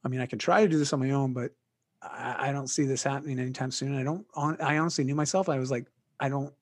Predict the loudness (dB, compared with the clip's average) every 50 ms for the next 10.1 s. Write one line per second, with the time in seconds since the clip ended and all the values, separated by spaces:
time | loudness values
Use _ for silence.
0 | _ 0 0 0 0 0 4 4 6 6 6 4 2 2 0 0 0 2 2 4
1 | 4 4 2 2 0 -2 0 0 2 2 2 2 0 2 0 0 0 0 -4 -10
2 | _ _ -20 -20 -20 -20 -20 -20 -20 -20 -20 -20 _ _ _ _ _ _ _ _
3 | _ _ _ _ _ _ _ _ -4 0 0 2 2 2 4 2 2 4 4 2
4 | 2 2 0 0 -2 -4 -6 -6 -2 -2 -2 -2 -2 -2 0 0 0 0 0 -2
5 | -2 -2 -2 0 0 -2 -2 -4 -8 _ -12 -8 -8 -8 -6 -6 -6 -4 -4 -4
6 | -6 -6 -8 -8 -8 -8 -10 -8 -4 -2 0 2 2 2 2 0 0 -2 -4 -4
7 | -6 -8 -12 _ _ _ _ -10 -8 -6 -6 -4 -4 -2 -2 -4 -4 -4 -6 -8
8 | -10 -10 -8 -6 -6 -6 -4 -4 -6 -4 -4 -6 -6 -6 -6 -6 -6 -6 -6 -4
9 | -4 -4 -4 -4 -4 -6 -6 -6 -6 -6 -6 -8 -8 -10 -10 -8 -6 -6 -6 -6
10 | -6